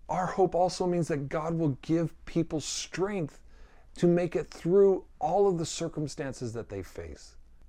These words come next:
Our hope is that God is ready to save us now, that God has a place for us in heaven. And our hope is also that God wants to do life with us,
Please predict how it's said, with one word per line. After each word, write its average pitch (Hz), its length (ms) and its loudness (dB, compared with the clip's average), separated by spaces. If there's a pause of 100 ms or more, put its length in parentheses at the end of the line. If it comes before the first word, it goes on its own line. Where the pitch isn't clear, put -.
(160)
Our 202 180 4
hope 160 320 4
is 143 160 0
that 139 400 -2
God 160 480 -4
is 113 140 -6
ready 156 360 0
to 135 120 -8
save 160 480 0
us 151 260 -6
now, 135 580 -6 (560)
that 151 200 2
God 196 260 2
has 151 220 -4
a 135 60 -6
place 165 420 0
for 165 220 -8
us 151 160 -6
in 143 120 -2
heaven. 135 480 -4 (460)
And 180 120 2
our 175 160 0
hope 214 300 2
is 160 120 -2
also 180 460 0 (220)
that 160 180 0
God 170 200 -2
wants 180 280 -2
to 175 80 4
do 165 220 2
life 160 500 -2
with 165 340 -4
us, 107 280 -8